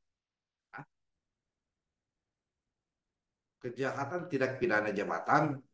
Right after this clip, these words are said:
atau yang hubungan dengan jabatan. Nah, ada peraturan disiplin, ya, pejabat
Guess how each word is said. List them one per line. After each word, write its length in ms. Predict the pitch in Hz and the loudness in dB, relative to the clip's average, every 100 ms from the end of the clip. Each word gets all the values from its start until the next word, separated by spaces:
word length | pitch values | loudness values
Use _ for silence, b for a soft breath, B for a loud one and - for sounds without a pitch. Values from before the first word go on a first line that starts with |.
| - | 4
atau 240 | 160 180 | 6 10
yang 160 | 190 180 170 | 10 10 8
hubungan 240 | 165 175 | 8 10
dengan 320 | 160 139 131 | 10 10 10
jabatan. 320 | 123 98 98 - _ _ _ _ _ _ - _ _ _ _ _ _ _ _ - _ _ _ _ _ _ _ _ _ _ _ _ _ _ _ _ _ _ _ | 8 4 -2 -6 _ _ _ _ _ _ -20 _ _ _ _ _ _ _ _ -20 _ _ _ _ _ _ _ _ _ _ _ _ _ _ _ _ _ _ _
Nah, 160 | - 107 | 0 6
ada 400 | 175 220 214 - - | 10 10 8 4 4
peraturan 480 | 170 180 190 185 180 | 8 10 12 12 10
disiplin, 640 | 175 196 175 156 147 135 _ - | 10 12 12 10 2 -4 _ -10
ya, 160 | 87 | -10
pejabat 320 | - 98 107 | -6 -2 0